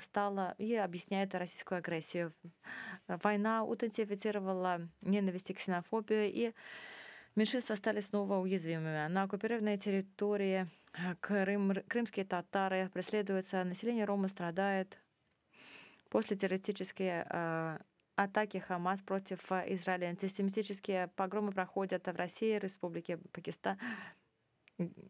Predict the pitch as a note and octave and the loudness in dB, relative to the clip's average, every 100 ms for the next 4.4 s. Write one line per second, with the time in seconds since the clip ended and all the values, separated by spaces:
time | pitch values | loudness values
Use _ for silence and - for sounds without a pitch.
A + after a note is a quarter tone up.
0 | - F#3+ G3 G#3 F#3 - F3+ E3+ F#3+ F#3 | -12 -4 2 2 2 0 -2 -4 -6 -2
1 | F#3+ G3 G#3+ G3+ G3 F#3+ F#3 - F#3+ G3+ | -2 0 0 2 2 2 -2 -6 -4 -2
2 | G3 G3+ G3+ - F#3+ F3+ E3+ E3+ E3 F3 | 0 0 0 -2 -2 -2 -2 0 -2 -2
3 | G#3+ - G#3+ G#3 G#3 - G3+ G3 - - | -6 -4 -2 0 -2 0 -2 -2 -8 -8
4 | - A#3 C4 - | -2 0 0 0